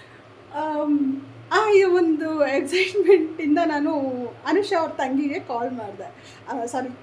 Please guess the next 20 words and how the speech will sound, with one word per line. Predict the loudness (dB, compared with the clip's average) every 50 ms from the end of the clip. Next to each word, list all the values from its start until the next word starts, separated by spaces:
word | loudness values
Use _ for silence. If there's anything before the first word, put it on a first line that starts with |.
| -18 -6 0 0
ಮೆಸೇಜ್ | 2 2 2 2 2 2 2 -2 -8
ಮಾಡ್ದೆ. | -10 -10 -10 -12 -16 -16 -16 -20 -20 -20 -20 -14 -6 -2
ಆ, | 0
ಯಾಕಂದ್ರೆ | 0 0 0 0 0 0
ಅವನೇನು | 0 0 0 0 0 0 0 2
ನನಗೆ | 2 2 2 2 2 2
ಹೇಳಿಲ್ಲ | 2 2 0 0 0 0 0
ಅಲ್ವಾ? | -2 -2 -4 -2 -2 -2 0 0
So | -2 0 0
ಯಾರ | 0 -2 -2 -4 -6 -4 -2 -2 -2
ಹತ್ರ | -2 0 2
ಇಂದ | 2 2 2 2 -2
ತಿಳ್ಕೊಳ್ಳೋದು | -2 -4 -4 -4 -4 -4 -2 -2 -2 -2 -4 -2 -2 0 0 0
ಏನು | 0 0 0 0 0 0 0 -2
ಅಂದ್ಕೊಂಡು, | -4 -6 -4 -2 -2 -2 -2 -4 -6 -6 -8 -10 -10 -6 -2
ಏನಾದರೂ | -2 0 0 0 0 2
ಹೇಳ್ಕೊಟ್ಬಿಟ್ಟಿದ್ರೆ | 2 2 2 0 0 -4 -6 -6 -8 -10 -8 -8 -6 -4 -4 -4
ಅವ್ರಿಗೆ | -4 -4 -6 -6 -6
ಹೇಳಲ್ವಲ್ಲ | -4 -4 -2 -2 -2 -2 -2 -4 -4 -4 -6 -6 -4
ಅಂತ. | -4 -2 -2 -2 -2 -4 -4 -6 -6